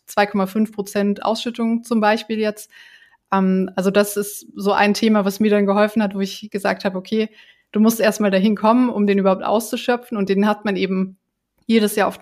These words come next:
aufs Neue und kann man einfach so nutzen. Und das steht jedem zu. Das ist schon mal so ein, ähm, ja, vielleicht Anreiz, dass man trotzdem startet und nicht aus Angst vor Steuern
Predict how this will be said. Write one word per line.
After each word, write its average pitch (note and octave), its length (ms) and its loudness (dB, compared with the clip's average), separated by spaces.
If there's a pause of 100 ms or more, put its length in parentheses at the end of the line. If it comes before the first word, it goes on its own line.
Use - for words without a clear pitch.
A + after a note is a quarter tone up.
(120)
aufs G3+ 220 -6
Neue G#3+ 340 2
und G3 360 -4 (300)
kann A3 180 2
man G#3+ 120 2
einfach G#3 260 0
so G3+ 120 -2
nutzen. G#3+ 480 0
Und G3 300 -4
das G3 140 -4
steht G#3 200 -2
jedem G#3 260 0
zu. A#3+ 300 -4
Das G#3+ 200 0
ist G#3 160 -6
schon A3 120 0
mal G3+ 120 2
so G3+ 80 0
ein, G3 380 2 (600)
ähm, F#3 260 -2
ja, F#3+ 100 2
vielleicht F#3+ 340 -6
Anreiz, A3 760 2
dass G3 220 -2
man F#3+ 520 0
trotzdem A#3 400 2
startet G#3+ 420 0
und G3+ 100 0
nicht A3 320 -4 (520)
aus G3+ 360 -4
Angst A#3+ 400 2
vor A3 180 0
Steuern A3 680 2